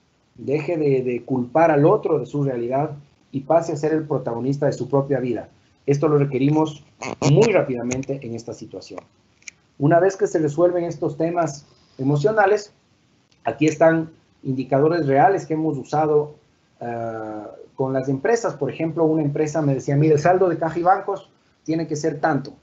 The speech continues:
eh, doscientos mil dólares, no podemos bajar de ahí". Y todas las acciones que está, que hemos hecho en estas semanas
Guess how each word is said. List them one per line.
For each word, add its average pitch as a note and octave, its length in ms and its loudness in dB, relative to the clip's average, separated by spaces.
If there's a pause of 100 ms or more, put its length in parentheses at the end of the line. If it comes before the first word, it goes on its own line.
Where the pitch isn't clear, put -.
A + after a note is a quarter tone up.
(160)
eh, - 160 -14
doscientos D3 460 -2
mil F#3 160 -6
dólares, B2+ 340 -2
no C#3+ 140 0
podemos E3 280 -2
bajar C#3+ 280 0
de C#3+ 80 4
ahí". G#2+ 240 -4 (400)
Y C#3 380 2 (100)
todas G3+ 240 4
las F#3+ 120 0
acciones F#3 460 -8
que - 80 -16
está, E3 400 0
que D3 80 2
hemos D#3+ 220 0
hecho D#3 200 -2
en D3+ 80 0
estas D3 220 -4
semanas C#3+ 560 0